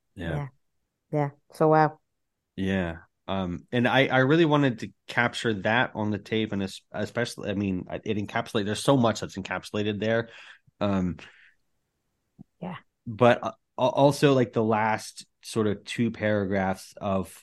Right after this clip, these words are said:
Speaker 1: um, especially this, like, you know, "I had to be careful. I enjoyed my friends. Their love and acceptance felt at times more unconditional than my life in the church."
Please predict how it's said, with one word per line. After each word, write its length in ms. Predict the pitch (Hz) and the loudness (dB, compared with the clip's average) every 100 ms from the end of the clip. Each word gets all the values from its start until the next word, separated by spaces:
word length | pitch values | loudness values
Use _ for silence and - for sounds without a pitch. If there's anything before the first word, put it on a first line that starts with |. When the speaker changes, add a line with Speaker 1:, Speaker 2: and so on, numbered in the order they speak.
| _ | _
Speaker 1:
um, 460 | 95 90 85 82 80 _ _ _ _ _ _ - | -6 -4 -4 -6 -10 _ _ _ _ _ _ -10
especially 360 | - 120 - | 0 0 2
this, 220 | 104 101 92 | 2 2 0
like, 180 | 92 - | -4 -2
you 120 | 95 | -4
know, 180 | 87 - | -4 -6
"I 80 | 101 | -2
had 100 | 113 | 0
to 60 | 107 | 0
be 80 | |
careful. 340 | 101 110 98 87 | 0 -2 0 -2
I 100 | 98 | 0
enjoyed 340 | 95 101 101 | -2 0 -2
my 120 | 92 87 | -2 -4
friends. 420 | 110 95 87 - - - - _ | -6 -6 -8 -12 -20 -20 -20 _
Their 140 | 107 98 | -2 0
love 220 | 101 107 | 2 2
and 80 | 110 | 0
acceptance 480 | - 107 95 90 - | 0 -2 -2 -6 -8
felt 340 | - 92 - | -2 -2 -2
at 140 | 92 | -8
times 380 | - 98 95 85 | -4 -2 -2 -4
more 240 | 92 95 98 | -2 -2 -4
unconditional 560 | 98 101 92 - 85 | -4 -2 -4 -4 -6
than 140 | 85 82 | -4 -6
my 100 | 80 | -4
life 280 | 85 87 | -4 -6
in 60 | 87 | -8
the 80 | 82 | -8
church." 360 | - 85 - | -6 -6 -8